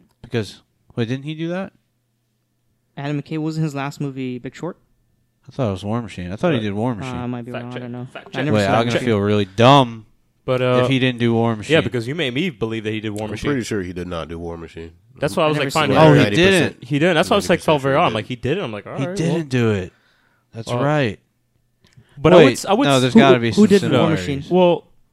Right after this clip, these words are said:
Speaker 1: Uh,
Speaker 3: some
Speaker 1: David Michaud.
Speaker 2: Uh, Michaud, the
Speaker 3: um,
Speaker 2: Rover?
Speaker 3: yeah, yeah, he
Speaker 1: Michaud.
Speaker 3: did Rover and Animal Kingdom.
Speaker 2: Yeah.
Speaker 3: That's why. Okay.
Speaker 1: That's insane. I thought he, like, wrote fucking The Big Short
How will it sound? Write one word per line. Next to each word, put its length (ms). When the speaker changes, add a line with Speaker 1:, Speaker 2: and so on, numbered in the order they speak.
Speaker 1:
Uh, 260
Speaker 3:
some 300
Speaker 1:
David 420
Michaud. 680
Speaker 2:
Uh, 120
Michaud, 420
the 100
Speaker 3:
um, 40
Speaker 2:
Rover? 260
Speaker 3:
yeah, 220
yeah, 200
he 60
Speaker 1:
Michaud. 160
Speaker 3:
did 260
Rover 420
and 80
Animal 220
Kingdom. 340
Speaker 2:
Yeah. 140
Speaker 3:
That's 340
why. 200
Okay. 320
Speaker 1:
That's 220
insane. 420
I 100
thought 220
he, 100
like, 220
wrote 420
fucking 680
The 80
Big 240
Short 400